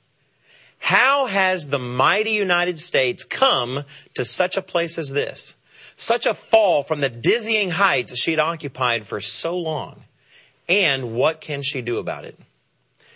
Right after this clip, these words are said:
The answers to these questions lie in God's Word. There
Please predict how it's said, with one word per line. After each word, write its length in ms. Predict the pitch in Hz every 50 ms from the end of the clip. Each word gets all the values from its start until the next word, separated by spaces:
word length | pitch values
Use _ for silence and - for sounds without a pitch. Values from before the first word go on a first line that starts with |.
| - _ _ _ _
The 180 | - 120 127 143
answers 400 | 160 190 220 214 - 233 214 180
to 60 | 202
these 180 | 190 190 190 175
questions 540 | - - 156 139 135 - - 143 135 120 131
lie 480 | 143 165 196 208 190 147 120 113 117
in 300 | 120 123 123 120 113 101
God's 440 | 107 127 135 143 143 147 143 123 123
Word. 460 | 117 123 139 131 110 87 80 82 - - _ - - - - - - -
There 300 | 156 190 196 190 202